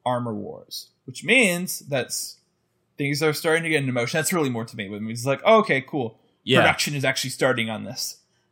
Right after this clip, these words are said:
Speaker 1: Um, this is the writer and co-executive producer on Black Monday, which is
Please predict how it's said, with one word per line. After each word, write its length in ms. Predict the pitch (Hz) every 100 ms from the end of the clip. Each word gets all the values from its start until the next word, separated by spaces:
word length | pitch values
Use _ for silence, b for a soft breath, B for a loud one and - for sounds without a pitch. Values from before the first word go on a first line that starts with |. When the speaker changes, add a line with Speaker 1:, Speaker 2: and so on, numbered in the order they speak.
| -
Speaker 1:
Um, 500 | 135 131 135 131 131 _ _ _
this 160 | 156 190
is 140 | 160
the 140 | 156 139
writer 320 | 135 160 185
and 140 | 160 143
co-executive 760 | 143 139 131 135 127 135 127
producer 300 | 127 123 -
on 120 | 120
Black 260 | 110 120 -
Monday, 480 | 147 170 170 165 156
which 260 | 135 -
is 320 | 127 123 117